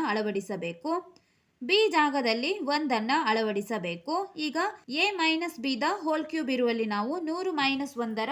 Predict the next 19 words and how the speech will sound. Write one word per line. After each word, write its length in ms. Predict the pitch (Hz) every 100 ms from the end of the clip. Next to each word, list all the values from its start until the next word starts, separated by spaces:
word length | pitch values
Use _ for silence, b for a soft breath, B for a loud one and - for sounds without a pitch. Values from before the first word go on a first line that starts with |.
| 359 294
ಹೋಲ್ 180 | 247 -
ಕ್ಯೂಬ್ 180 | 240 202 190
ಎಂದು 220 | 202 330 247
ತೆಗೆದುಕೊಂಡಿದ್ದೇವೆ. 840 | 214 214 214 196 180 185 185 277 349 247
equals 340 | 240 226 214 208
to 60 | 339 415 B B 277 370
ಎ 60 |
ಕ್ಯೂಬ್ 320 | 381 349 339
ಎಂದರೆ 400 | 233 220 214 247 370 381
ನೂರರ 460 | 226 233 214 175 170
ಕ್ಯೂಬ್ 340 | 277 339 381 - 254
ಮೈನಸ್ 500 | 285 294 311 403 - b b -
ಮೂರಕ್ಕೆ 400 | 311 339 330 311
ಮೂರು 340 | 247 233 262 359
ಹಾಗೆ 400 | 254 214 214 214
ಇರಲಿ. 280 | 190 196 294 381 285 294
ಎ 40 | 320 294
ಎಂದರೆ 360 | 247 233 226 269 349 220
ನೂರು, 280 | 202 202